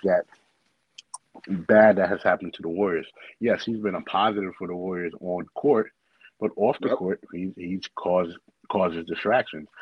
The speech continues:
Speaker 1: Now, again, I will never tell anybody not to do anything that they feel like, you know, is beneficial to them or, and, and, and that they love.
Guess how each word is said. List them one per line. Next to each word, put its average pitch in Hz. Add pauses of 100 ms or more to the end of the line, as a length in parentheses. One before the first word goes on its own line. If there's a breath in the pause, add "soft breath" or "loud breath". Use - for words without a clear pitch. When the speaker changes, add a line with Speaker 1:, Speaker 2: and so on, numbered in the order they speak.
(240 loud breath)
Speaker 1:
Now, 87
again, 98
I 92
will 95
never 98
tell 92
anybody 90
not 87
to 85
do 85
anything 82
that 78
they 87 (100)
feel 85
like, 82
you 101
know, 80 (340 soft breath)
is 85
beneficial 90
to 80
them 101 (420)
or, 82
and, 76
and, 80
and 80
that 82
they 76
love. 95